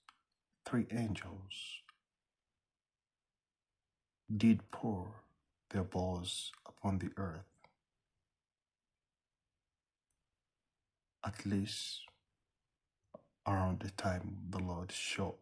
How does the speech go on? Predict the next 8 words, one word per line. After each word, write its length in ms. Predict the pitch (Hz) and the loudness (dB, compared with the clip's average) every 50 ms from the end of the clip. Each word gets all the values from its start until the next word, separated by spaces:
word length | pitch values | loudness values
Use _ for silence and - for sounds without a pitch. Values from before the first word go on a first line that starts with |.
| - - | -12 -12
to 100 | - - - | -12 -6 0
us 300 | - - - - 101 - - | 2 2 2 2 -2 -6 -8
in 60 | 101 - - | -8 -6 -4
August. 640 | 95 92 92 101 - - 101 107 110 - - - - - _ _ _ _ _ _ - - - _ _ _ _ _ _ _ _ - - _ _ _ _ _ _ - | -2 -2 -2 -4 -6 -6 -4 -4 -4 -4 -8 -14 -20 -20 _ _ _ _ _ _ -20 -20 -20 _ _ _ _ _ _ _ _ -20 -20 _ _ _ _ _ _ 2
And 300 | 104 98 92 90 90 - - - - | 4 4 4 4 2 -2 -6 -10 -10
the 180 | 117 110 104 98 | -2 2 4 4
last 500 | 95 92 92 107 131 165 - - - - | 4 4 4 4 4 4 2 2 0 -4
four 260 | - - - 101 | -4 -2 -2 -2